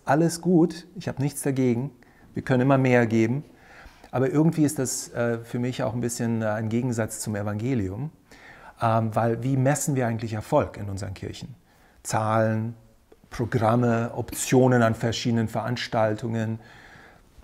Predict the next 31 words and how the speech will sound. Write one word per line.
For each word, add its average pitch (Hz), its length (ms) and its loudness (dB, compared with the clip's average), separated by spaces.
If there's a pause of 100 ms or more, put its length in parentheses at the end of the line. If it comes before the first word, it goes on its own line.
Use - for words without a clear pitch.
(140)
Ki-, 156 220 2
wie 123 100 2
viele 123 200 4
Kinder, 127 360 4
Jugendliche 127 440 4
und 110 80 0
so 117 80 -2
weiter. 117 180 4
Also 113 180 0
wie, 139 260 0
wie, 156 200 2 (140)
was 135 180 2
bedeutet 139 420 6
eine 117 140 2
erfolgreiche 117 640 -2
Kirche 170 440 -6
zu - 160 -14
sein? 101 360 -12 (600)
Und 120 80 0
im 117 120 4
Reich 147 320 2
Gottes 143 720 -4 (600)
sind 120 340 -2
die 117 160 -2
Sachen, 120 400 2
die 117 220 -2
wirklich 156 400 0
wichtig - 340 -8
sind, 95 220 -12
Liebe, 117 640 -2 (560)
äh, 101 220 -4